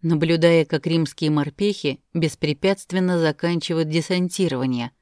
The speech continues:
вознамерившись, судя по всему,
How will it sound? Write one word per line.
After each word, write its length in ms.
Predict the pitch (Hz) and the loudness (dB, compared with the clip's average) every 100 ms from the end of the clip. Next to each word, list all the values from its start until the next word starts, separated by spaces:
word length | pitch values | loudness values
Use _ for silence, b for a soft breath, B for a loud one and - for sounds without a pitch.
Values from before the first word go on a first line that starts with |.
| _ _ - | _ _ -10
вознамерившись, 1120 | 160 156 139 143 151 196 202 165 - 131 - _ _ | 0 2 2 2 2 2 0 -2 -4 -6 -6 _ _
судя 300 | - 147 139 | -8 -6 -4
по 120 | 143 | -4
всему, 440 | 139 - 160 139 | -4 -2 0 0